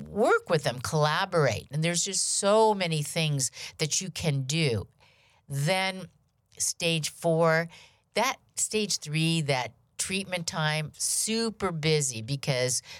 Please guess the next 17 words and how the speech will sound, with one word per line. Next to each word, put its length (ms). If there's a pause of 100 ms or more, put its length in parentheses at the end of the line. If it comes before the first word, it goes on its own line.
(100)
people 320
you 240
love 420
are 140
looking, 360
helping 420
you 120
out 220
with 220
that. 340
And 120
there 140
you, 140 (320)
that's 240
a 60
busy 360
time. 400